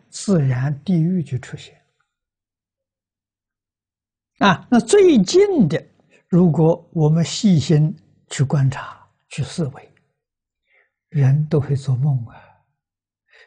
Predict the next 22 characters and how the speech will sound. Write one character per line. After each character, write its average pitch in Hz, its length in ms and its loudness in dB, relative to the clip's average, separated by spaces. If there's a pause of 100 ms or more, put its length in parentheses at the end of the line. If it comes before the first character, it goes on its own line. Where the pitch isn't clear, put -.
有 156 160 0
的 156 140 0
时 - 140 -6
候 156 80 -2
你 123 160 0
梦 131 240 0
到 127 140 -6
天 120 280 -6
堂， - 320 -18 (200)
有 131 180 -4
的 143 120 -4
时 - 140 -8
候 127 60 -4
梦 127 260 -2
到 117 160 -12
地 - 160 -18
狱， 123 120 -14 (1500)
好 - 240 -4
像 120 200 -6
是 - 140 -12
真 - 180 -10 (160)
的。 - 100 -20